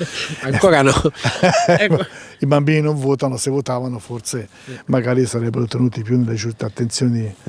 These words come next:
Speaker 2: dai poli-, nostri politici, però purtroppo non votano e quindi di conseguenza non vengono tenute nelle considerazioni, mm, questa festa che è per loro soprattutto.
Speaker 1: Ecco, immagino ci sia l'entusiasmo anche perché ogni anno vi dovete inventare
Speaker 2: È
Speaker 1: i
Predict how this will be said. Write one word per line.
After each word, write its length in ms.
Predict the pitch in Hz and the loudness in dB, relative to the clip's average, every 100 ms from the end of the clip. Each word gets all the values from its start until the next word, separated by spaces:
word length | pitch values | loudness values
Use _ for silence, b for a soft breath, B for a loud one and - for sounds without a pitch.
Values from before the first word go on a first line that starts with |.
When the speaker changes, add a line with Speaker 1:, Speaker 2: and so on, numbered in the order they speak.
| B B - | B B -6
Speaker 2:
dai 280 | 120 110 | -2 0
poli-, 260 | 104 127 123 | 2 2 2
nostri 320 | 123 120 120 | 2 0 0
politici, 540 | 113 156 120 110 - - | 0 0 0 -6 -10 -8
però 180 | - | -10
purtroppo 480 | - 113 - 113 - | -10 -12 -10 -10 -4
non 180 | 143 147 | -4 -2
votano 540 | 120 123 135 117 98 _ B B B B | -2 -2 -4 -6 -10 _ B B B B
e 100 | - | -2
quindi 300 | 135 123 113 | 2 2 0
di 80 | 113 | -2
conseguenza 1600 | 120 110 135 110 110 - 131 107 101 101 107 107 104 - - - - | -2 2 0 0 -4 -2 -2 -2 -6 -8 -10 -10 -12 -12 -14 -16 -2
non 140 | 127 | 0
vengono 360 | 123 123 123 123 | 4 4 4 2
tenute 320 | 113 120 127 | 2 0 2
nelle 160 | 120 107 | 0 0
considerazioni, 760 | 117 107 123 147 - 123 120 - B B B B B B - | -2 2 4 4 2 0 0 -2 B B B B B B 4
mm, 360 | 143 131 139 139 143 | 4 6 6 4 4
questa 320 | 156 151 156 | 2 4 2
festa 360 | 117 117 107 131 | 0 -4 -2 -6
che 260 | 104 110 | -6 -10
è 40 | 104 | -8
per 200 | 104 107 | -8 -2
loro 280 | 131 113 95 | -2 -2 -8
soprattutto. 680 | 98 104 98 110 - - - | -12 -14 -14 -16 -16 -20 -18
Speaker 1:
Ecco, 160 | - | -12
immagino 300 | 131 151 147 | -2 2 4
ci 100 | 123 | 4
sia 120 | - | 2
l'entusiasmo 420 | 139 131 131 165 156 | 2 0 0 0 0
anche 140 | 127 | -4
perché 240 | 123 120 | -6 -6
ogni 200 | 127 120 | -6 -6
anno 220 | 139 143 123 | -8 -6 -6
vi 80 | |
dovete 260 | 117 113 110 | -6 -6 -10
inventare 540 | 110 117 110 117 113 | -10 -12 -10 -8 -6
Speaker 2:
È 320 | 110 104 | -6 -6
Speaker 1:
i 40 | 98 | -10